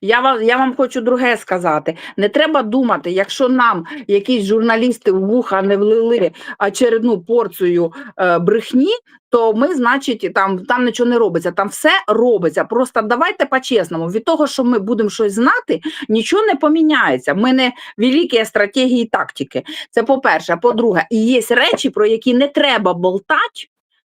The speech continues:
во всеуслышание, потому що не журналісти, не ми,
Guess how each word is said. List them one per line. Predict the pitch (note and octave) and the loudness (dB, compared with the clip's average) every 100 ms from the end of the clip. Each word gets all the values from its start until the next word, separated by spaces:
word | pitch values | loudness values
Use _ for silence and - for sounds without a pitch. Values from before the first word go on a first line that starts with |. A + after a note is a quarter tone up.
| G3 | -2
во | A3 | -2
всеуслышание, | - C4+ A#3+ B3 A3+ F#3 F#3 F#3 | 0 0 0 0 -2 -2 -2 0
потому | A3 A#3+ B3+ C4+ | 0 2 0 2
що | C4+ | 2
не | A#3 D4+ | 2 2
журналісти, | D#4+ F4 D#4+ D4+ B3+ B3+ - C4 - - - | 2 0 2 2 0 -2 0 -2 -4 -14 -4
не | G3+ B3+ | 0 2
ми, | D4 B3 A#3+ | 2 2 0